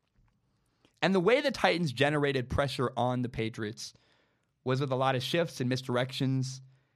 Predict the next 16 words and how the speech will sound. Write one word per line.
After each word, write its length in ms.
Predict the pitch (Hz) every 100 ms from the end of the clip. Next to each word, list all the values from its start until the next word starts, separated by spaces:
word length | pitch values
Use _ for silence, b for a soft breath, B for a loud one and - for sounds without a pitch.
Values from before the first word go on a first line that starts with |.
| b
In 100 | 143
fact, 220 | 175 165
on 60 | 147
obvious 420 | 143 160 160 - b b b
passing 400 | - 143 165 165
situations 640 | 139 147 135 156 165 113 107
like 140 | 107
long 360 | 117 131 135 131
third 240 | 135 131
downs, 300 | 135 123 107
third 240 | 135 135
and 100 | 131
nine, 380 | 123 135 123 113
third 180 | 131 131
and 100 | 127
seven, 440 | 127 135 120 101